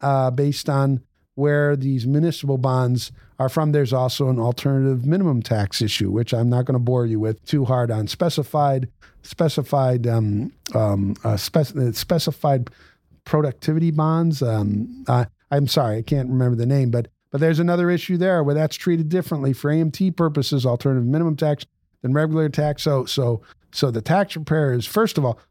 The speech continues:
please, please get the ten ninety-nine to your tax preparer as quick as possible so he can very slowly, uh, competently go through it, get, make sure he's covered all these issues, get it right. And then even if he's done that or she's done that,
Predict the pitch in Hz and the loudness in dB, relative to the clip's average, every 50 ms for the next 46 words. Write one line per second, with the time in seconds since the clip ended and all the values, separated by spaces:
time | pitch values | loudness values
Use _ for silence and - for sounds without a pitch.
0 | _ _ - 147 143 143 135 123 107 - - - 117 117 113 107 98 - _ _ | _ _ -2 0 2 2 2 0 -2 -4 -6 -2 0 0 0 0 -2 -4 _ _
1 | _ _ _ - 156 185 185 - 175 151 - 175 165 170 165 165 156 156 151 147 | _ _ _ 0 0 0 0 0 -4 -2 0 0 0 2 0 0 0 0 0 2
2 | 143 143 143 143 143 143 139 139 - - 139 131 120 117 117 - - 151 147 147 | 2 2 2 2 2 2 0 0 0 0 0 0 0 -2 -2 -2 0 0 0 0
3 | - - 165 147 - - 156 147 143 135 127 - - _ _ _ _ _ _ - | -2 -4 -8 -4 -2 0 0 2 0 0 -2 -4 -10 _ _ _ _ _ _ -2
4 | 120 101 - - - - - 277 269 - 202 - - - 156 139 127 117 - 110 | -2 -2 -2 -6 -6 -2 -2 0 0 0 -2 -2 0 0 0 2 0 -2 -2 -4
5 | 90 90 95 107 - - - _ _ _ _ _ _ - - 131 123 135 147 139 | -6 -6 -6 -8 -10 -12 -20 _ _ _ _ _ _ -6 -2 0 2 2 2 0
6 | - 127 120 117 110 123 139 151 151 151 151 139 - - - 143 139 139 139 139 | -2 -2 -2 -2 -2 0 0 2 2 2 0 -2 -4 -4 -2 0 0 2 2 2
7 | 139 135 135 135 131 - _ _ _ _ _ _ _ _ - 110 107 104 104 - | 0 0 0 -2 -2 -4 _ _ _ _ _ _ _ _ -2 0 0 0 0 0
8 | - 143 143 143 156 147 143 143 135 135 135 135 131 127 127 120 117 120 123 131 | 0 0 0 0 0 0 0 0 0 0 -2 0 0 0 0 -2 -2 0 0 0
9 | 135 - - - 131 131 131 131 127 127 127 - 220 156 123 120 123 131 135 135 | -2 -2 -4 -2 0 0 2 0 0 -2 -4 -6 -6 -4 -2 0 0 2 0 0
10 | 123 - - 135 123 120 107 - - 131 123 117 120 131 147 156 156 151 147 123 | 0 -2 -2 0 0 0 0 0 0 0 0 0 0 2 2 2 2 0 0 0
11 | - 139 127 - - 135 131 131 123 - _ _ _ _ _ _ - 143 147 151 | 0 -2 -2 -2 0 0 0 0 -2 -6 _ _ _ _ _ _ -2 -2 0 0
12 | 143 143 139 139 135 135 139 139 - 143 143 156 151 151 160 170 196 196 208 196 | 0 0 0 2 2 2 0 -2 -2 0 2 2 2 2 2 2 2 2 0 0
13 | 185 151 - 175 165 147 135 147 170 170 170 175 175 185 185 147 135 123 - - | 0 0 0 0 0 0 0 0 0 2 2 2 2 0 0 0 -2 -2 -2 0
14 | 170 170 170 151 151 160 160 160 165 165 170 170 - | 0 0 2 2 0 0 0 2 2 2 0 -2 -4